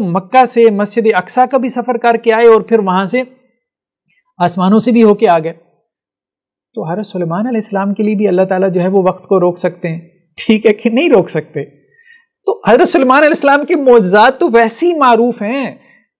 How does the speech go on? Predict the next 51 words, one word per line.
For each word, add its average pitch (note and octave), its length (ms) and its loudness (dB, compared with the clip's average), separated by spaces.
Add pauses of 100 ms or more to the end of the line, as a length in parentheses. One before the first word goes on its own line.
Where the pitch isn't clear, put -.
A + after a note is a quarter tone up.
(100)
मतलब A#3+ 460 -2
ये, A#3+ 240 -2
ये F3 140 2
तो B3+ 120 2
हदीसों F3+ 400 0
में C#4+ 120 -2
आ G3+ 140 2
रहा G3 100 0
है A#3+ 60 2
कि A#3 120 -6
उन्होंने G3+ 320 -4 (200)
एक G3 240 2
रात D#3 420 -2
में D#3+ 240 -8
सौ D#3+ 380 -2
बीवियों E3+ 400 -2
से E3+ 160 -6
ताल्लुक़ D3+ 380 -4
कायम C#3+ 280 -8
किया। C3+ 320 -4 (160)
चलें, F3+ 220 -2
मैक्सिमम D#3+ 520 -4 (180)
अदद D#3+ 240 0
आप C3+ 160 -2
ले B2+ 120 -6
लें, A#2 160 -10 (500)
तो E4 60 -4
जो D#4+ 220 2
कुरान C4+ 380 2
में F4+ 120 -2
आ B3+ 160 4
रहा D4+ 120 6
है E4+ 60 4
वो E4 120 2
इससे F4 340 2
ज़्यादा A3+ 460 2
बड़ा C4+ 260 4
है A3 300 4
जिसको A3 300 -2
हम B3 180 0
मान G#3+ 240 0
चुके G#3+ 240 -4
हैं। C3+ 200 -14 (420)
वो C4+ 220 2
क्या A#3+ 240 2
है F#3 240 0
कि G#3 280 -6
जी B3 200 0 (380)
यमन D4+ 360 2
के D4 140 -4
अंदर G3 440 0